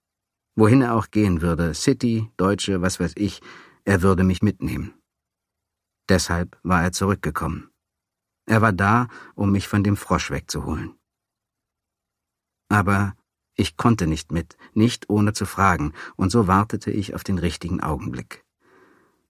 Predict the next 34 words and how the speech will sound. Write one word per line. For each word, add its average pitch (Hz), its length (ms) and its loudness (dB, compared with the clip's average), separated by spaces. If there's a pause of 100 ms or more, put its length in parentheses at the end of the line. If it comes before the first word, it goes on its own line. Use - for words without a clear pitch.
(600)
Dann, 120 380 4
ganz 113 260 2
plötzlich, 107 600 -2
ergab 98 360 2
sie 78 140 -4
sich, - 420 -10
diese 73 220 -2
Gelegenheit, 71 760 -6 (340)
als 85 360 0
J 82 220 2
B 101 300 2
und 76 220 -2
Billy 95 360 2 (200)
beide 107 420 2
tief 123 320 -2
in 90 120 0
ihren 85 260 -2
Getränken 92 720 -2 (240)
und 95 180 0
in 95 80 4
den 90 160 2
Augen 90 360 2
des 85 160 -4
anderen 76 480 -2
versunken 71 540 -4
waren. 71 440 -4 (1400)
Ich 107 180 2
schob 123 180 4
mein 110 180 4
Gesicht 98 400 0
ganz 110 280 2
nahe 104 340 4
an 90 180 -2
Caleb 78 380 -4